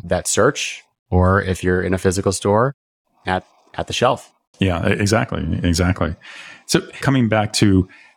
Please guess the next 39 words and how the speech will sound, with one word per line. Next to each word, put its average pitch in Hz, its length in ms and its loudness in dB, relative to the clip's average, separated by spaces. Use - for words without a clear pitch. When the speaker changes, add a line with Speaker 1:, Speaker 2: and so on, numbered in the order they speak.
Speaker 2:
h-, - 120 -2
how 139 260 0
is 127 140 -4
a 120 40 -4
retailer 113 360 2
gonna 104 180 0
rate 95 240 -2
this 98 220 0
a 95 60 0
successful 87 920 0
attempt, 95 440 0
if - 140 -4
you 92 100 4
will, 82 200 4
at 85 80 0
a 80 40 -2
retail 85 300 0
media 85 220 2
network? 80 240 -2
They 95 80 2
can't 123 240 0
all 110 160 2
be 120 160 -4
Amazon. 98 420 -4
They 92 80 -4
can't 95 220 -2
all 95 120 2
be 98 100 -2
Walmart, 87 600 2
nor, 113 160 4
nor 113 160 4
do 117 80 4
they 113 160 2
need 101 280 4
to 95 320 4
necessarily 92 460 2
aspire 92 540 0
to 90 140 -4
be 92 520 2